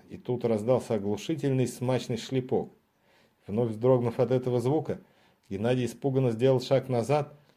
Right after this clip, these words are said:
споткнулся обо что-то, как ему показалось, об испитую винную бутылку, и упал с облака,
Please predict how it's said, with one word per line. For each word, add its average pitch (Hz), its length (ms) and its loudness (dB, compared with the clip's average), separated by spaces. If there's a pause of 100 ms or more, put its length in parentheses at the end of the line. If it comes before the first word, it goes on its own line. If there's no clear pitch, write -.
(140)
споткнулся 127 680 -2
обо 110 300 2
что-то, 107 500 0
как 104 220 -2
ему 120 180 0
показалось, 117 540 2
об 107 140 -2
испитую 117 440 -2
винную 113 340 0
бутылку, 107 580 -2
и - 180 -8
упал 156 420 2
с 175 100 -8
облака, 101 480 -2